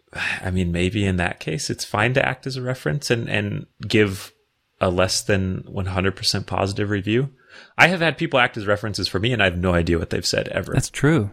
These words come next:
Speaker 2: Yeah, you, you don't usually get to see that.
Speaker 1: Yeah, I think they were mostly positive, but they could have been like, "And here's what he did this day, and here's why it
Speaker 2: <laughs>
Speaker 1: sucked this project." And I don't know. I just never, never would have known.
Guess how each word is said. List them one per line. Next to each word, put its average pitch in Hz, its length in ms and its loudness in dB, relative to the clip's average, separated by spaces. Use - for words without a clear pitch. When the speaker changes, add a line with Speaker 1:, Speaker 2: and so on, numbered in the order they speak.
Speaker 2:
Yeah, 123 140 4
you, 113 280 2
you - 400 0
don't 139 140 4
usually 139 180 4
get 127 120 2
to 113 60 -2
see 123 160 4
that. 90 260 0
Speaker 1:
Yeah, 104 260 6
I 90 80 4
think 151 380 0
they 175 140 4
were 143 400 4
mostly 127 640 0
positive, 143 480 2
but 123 100 2
they 143 100 6
could 151 160 2
have 104 100 4
been 92 120 6
like, 85 380 -2
"And 95 200 -8
here's 151 400 6
what 120 140 6
he 110 100 2
did 104 280 0
this 196 280 2
day, 107 320 -4
and 127 100 -2
here's 147 360 6
why 131 220 2
it 135 200 4
Speaker 2:
<laughs> - 0 -
Speaker 1:
sucked - 420 2
this - 260 0
project." 117 640 2
And 107 260 4
I 85 140 -2
don't 85 120 0
know. 113 120 2
I 87 120 -2
just - 300 -2
never, 98 420 -2
never 104 180 -6
would 101 160 -2
have 98 120 0
known. 113 260 -4